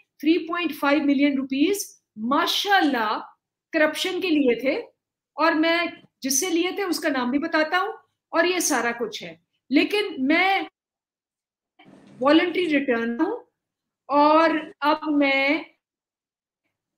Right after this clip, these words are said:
न-, जिसको कहते हैं, अब मैं नैब के उस धाने में नहीं। लेकिन आपको पता है कि ये बात सुप्रीम कोर्ट में आ चुकी है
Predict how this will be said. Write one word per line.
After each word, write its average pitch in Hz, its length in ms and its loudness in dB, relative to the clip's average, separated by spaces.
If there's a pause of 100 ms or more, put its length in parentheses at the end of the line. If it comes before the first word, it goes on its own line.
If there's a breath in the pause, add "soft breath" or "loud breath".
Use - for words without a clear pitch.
न-, 240 540 -2
जिसको 262 300 -6
कहते 254 320 -4
हैं, 285 340 -2 (260)
अब 285 140 0
मैं 285 220 2
नैब 254 340 0
के 320 80 0
उस 302 380 -6
धाने 202 240 -10
में 190 120 -12
नहीं। 156 160 -10 (160)
लेकिन 403 380 0 (1040)
आपको 285 260 0
पता 302 240 2
है 392 140 0
कि 381 460 -2 (640)
ये 302 200 2
बात 285 640 2
सुप्रीम 311 500 2
कोर्ट 320 260 -4
में 370 140 -8 (140)
आ 277 100 2
चुकी 240 380 -6
है 170 160 -18